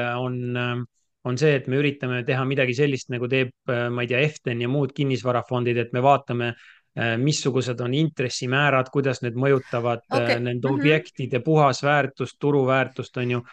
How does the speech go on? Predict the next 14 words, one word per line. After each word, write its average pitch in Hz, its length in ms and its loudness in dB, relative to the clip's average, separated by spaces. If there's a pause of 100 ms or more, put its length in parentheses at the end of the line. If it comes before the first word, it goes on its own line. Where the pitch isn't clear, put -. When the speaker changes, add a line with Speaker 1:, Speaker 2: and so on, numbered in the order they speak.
(340)
Speaker 2:
See - 680 -4
on 466 240 4
pike-, 339 440 0
see, 403 420 2
seda 415 340 0
saab - 280 -4
te-, 285 200 2
seda 370 280 2
kasutatakse 269 760 -2
hästi 330 240 -6
palju 247 360 -4
selliste 220 600 -6
büroomajade 247 760 4
puhul. 107 380 -10